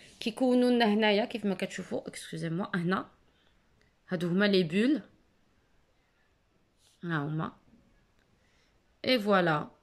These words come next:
نقصات لينا. شوفوا شحال نقصت لنا د لا غريس. بحال الا كتبخر، كتولي، كتولي دوك الفراتت، وملي كدير ان بوتي ايفور فيزيك، كيخرج داك العرق،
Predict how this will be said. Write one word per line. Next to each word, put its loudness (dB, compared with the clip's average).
نقصات -6
لينا. 0
شوفوا -10
شحال -2
نقصت -10
لنا -2
د -8
لا -2
غريس. -8
بحال -2
الا 0
كتبخر، -6
كتولي، -4
كتولي -2
دوك -2
الفراتت، -4
وملي 2
كدير 0
ان 2
بوتي -6
ايفور -4
فيزيك، -4
كيخرج 0
داك -2
العرق، -2